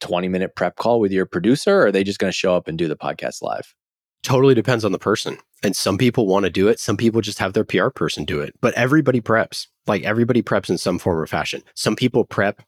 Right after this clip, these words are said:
Speaker 2: The way that they've prepped is they've done a thousand media interviews, so they don't need to prep for this and they know every answer. And usually those people are probably gonna be really good interviews anyways. And then the people who are a little bit more nervous might need more prep. But, you know, like, I think to your point about your show. So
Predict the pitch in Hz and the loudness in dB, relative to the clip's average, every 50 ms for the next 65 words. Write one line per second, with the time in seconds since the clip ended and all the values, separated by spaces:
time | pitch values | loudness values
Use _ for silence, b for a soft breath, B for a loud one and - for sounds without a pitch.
0 | _ _ _ _ _ - 90 95 98 101 107 82 - 101 107 107 - - 113 120 | _ _ _ _ _ 0 2 2 2 2 2 0 2 2 2 0 0 -2 -2 0
1 | - - 92 - - 92 90 - 87 90 85 82 - - 85 87 98 - - 92 | 0 -2 -2 -2 -2 -2 -2 0 -2 -2 -2 -2 -4 -2 -2 -2 0 0 0 0
2 | 90 90 87 90 87 107 110 113 127 127 135 160 196 175 - - 85 87 87 87 | 0 0 0 2 2 4 4 4 4 2 2 2 0 0 0 0 0 0 0 0
3 | 87 87 90 92 104 120 - - 120 123 - - 143 135 151 156 - 95 87 85 | 0 0 0 0 0 -2 0 -2 -4 -2 -2 -2 0 0 0 0 0 0 0 0
4 | 85 87 87 85 82 87 82 80 90 110 123 - - 156 165 B B B B B | 0 0 0 0 0 0 0 2 0 0 0 0 -2 -2 -2 B B B B B
5 | B - 107 98 87 90 87 - - 95 92 90 87 - - - 92 - 104 95 | B -4 -4 -2 -2 -2 -2 0 0 0 0 0 -2 -2 -2 -4 -2 -2 -2 -4
6 | - - - - 87 - 85 80 87 87 87 90 90 90 92 92 92 92 95 92 | -4 -6 -8 -8 -6 -4 -2 -2 -2 0 0 0 2 2 2 2 2 0 0 0
7 | 90 90 92 87 92 92 87 90 87 101 120 147 160 185 185 - B B B B | 0 0 0 2 0 0 0 0 2 2 2 2 2 0 -2 -6 B B B B
8 | B - 110 107 101 101 98 - - 104 98 - 113 104 110 98 90 90 87 98 | B 0 2 2 2 2 2 2 0 0 2 2 2 2 2 2 2 0 0 0
9 | 95 98 107 95 - 92 90 85 80 78 82 90 110 113 - - 92 85 85 80 | 2 0 0 0 0 -2 -2 0 0 0 0 0 0 -2 -2 -2 -2 -2 0 0
10 | 92 87 90 87 80 78 - - 113 104 92 - - _ _ - 143 151 160 175 | -2 -2 -2 -4 -6 -8 -4 -2 0 0 0 -2 -6 _ _ 2 4 6 6 6
11 | 165 143 147 131 113 - - - - 139 139 - 180 170 - - - 107 101 87 | 4 4 2 2 0 -2 -4 -4 -4 -2 0 0 0 -2 0 -2 0 0 0 0
12 | - - - 123 107 90 82 82 87 82 78 78 80 85 78 - - - 76 69 | -2 0 0 2 2 2 2 0 0 0 0 0 0 0 0 0 -2 -2 -4 -4
13 | - - _ - - - 107 87 78 | -6 -12 _ -8 -2 -2 -2 -2 -2